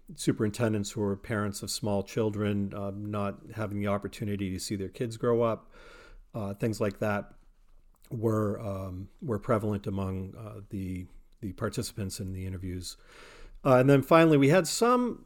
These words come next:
um, participants state that their salary and benefits weren't competitive, and that was, uh, something that led them out. But we also had others that said that, um, their salary and benefits were, were fair. So some inconsistent findings there, but certainly worth mentioning.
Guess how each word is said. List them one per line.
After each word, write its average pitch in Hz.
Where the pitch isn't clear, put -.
um, 139
participants 151
state 143
that 117
their 113
salary 131
and 110
benefits 131
weren't 123
competitive, 123
and 107
that 110
was, 113
uh, 110
something 113
that 107
led 110
them 107
out. 107
But 139
we 151
also 170
had 156
others 139
that 117
said 117
that, 107
um, 110
their 110
salary 110
and 104
benefits 104
were, 101
were 101
fair. 120
So 117
some 139
inconsistent 147
findings 101
there, 101
but 101
certainly 123
worth 98
mentioning. 101